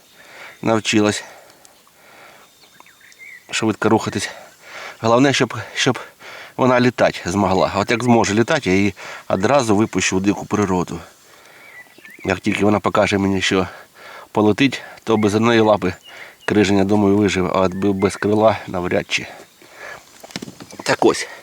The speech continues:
що я хочу показати. Я думав, чесно кажучи, що він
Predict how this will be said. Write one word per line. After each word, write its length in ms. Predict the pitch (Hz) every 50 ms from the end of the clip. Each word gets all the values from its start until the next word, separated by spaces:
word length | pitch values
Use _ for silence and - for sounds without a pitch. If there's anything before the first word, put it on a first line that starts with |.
| - - - - - - - - - - - -
що 140 | - 143 120
я 60 | 117
хочу 200 | 110 127 123 120
показати. 420 | - - - 123 113 95 87 - - - - - - - - - - - - - - - - - - - - -
Я 240 | 135 165 190 175 139 131
думав, 340 | 135 160 156 147 131 120 110 -
чесно 320 | - - 147 120 - 123 110
кажучи, 400 | - 135 127 123 113 - 101 92
що 160 | - 117 101
він 180 | 113 135 117